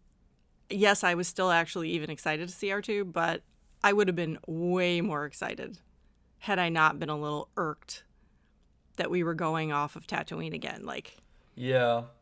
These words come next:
Speaker 1: I w-, that's another, that's my other complaint about the fact that they did not tell us, like, uh,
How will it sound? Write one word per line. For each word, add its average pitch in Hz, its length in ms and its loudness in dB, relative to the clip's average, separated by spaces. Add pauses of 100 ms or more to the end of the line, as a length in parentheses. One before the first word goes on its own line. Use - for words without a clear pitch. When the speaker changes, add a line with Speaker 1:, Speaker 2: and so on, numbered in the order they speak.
(180)
Speaker 1:
I 202 120 6
w-, 196 240 -2
that's 214 240 6
another, 180 360 0
that's 196 240 -2
my 170 220 0
other 165 280 -4 (1500)
complaint 180 500 -2
about 156 260 -4
the 175 60 -12
fact 156 240 -4
that 147 140 -8
they 160 100 -4
did 147 160 -4
not 147 220 -6
tell - 180 -6
us, 156 220 -6
like, 151 280 -12
uh, 180 120 -6